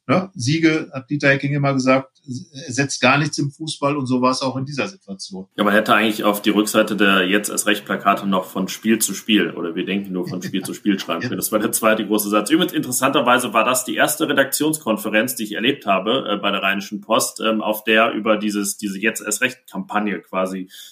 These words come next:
Speaker 2: diese, die, da gab's ja dann eine Sonderbeilage auch, dürfte die erste Rheinische Post damals gewesen sein, in der Texte von uns beiden standen. Auch interessanterweise vor, vor zehn Jahren. Äh, ja, und dann, äh, hing das ja auch in, in,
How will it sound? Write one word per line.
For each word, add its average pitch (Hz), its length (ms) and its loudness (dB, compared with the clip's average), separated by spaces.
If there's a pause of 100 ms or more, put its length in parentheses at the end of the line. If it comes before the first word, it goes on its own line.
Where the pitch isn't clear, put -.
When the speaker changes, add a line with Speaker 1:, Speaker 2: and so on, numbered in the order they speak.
(160)
Speaker 2:
diese, 95 200 -2
die, - 140 -10
da 98 120 -2
gab's 107 180 0
ja 107 80 -6
dann 98 80 -4
eine 95 100 -4
Sonderbeilage 113 880 4
auch, 110 320 2 (680)
dürfte 131 240 0
die 117 80 0
erste 110 280 -2
Rheinische 110 300 0
Post 113 240 -4
damals 104 260 0
gewesen 107 300 2
sein, 101 260 2
in 98 120 -6
der 98 280 0
Texte - 320 -8
von - 140 -10
uns - 160 -8
beiden 120 240 2
standen. 87 500 -10 (160)
Auch - 180 -4
interessanterweise 120 840 0
vor, 107 300 2 (240)
vor 110 220 -2
zehn 110 260 4
Jahren. 117 400 4
Äh, 107 540 6
ja, 127 260 4 (180)
und 107 280 -8
dann, 110 240 2
äh, 98 160 -2
hing 113 160 -2
das 113 160 0
ja 98 80 0
auch 101 160 -2
in, 101 180 -6
in, 101 280 -12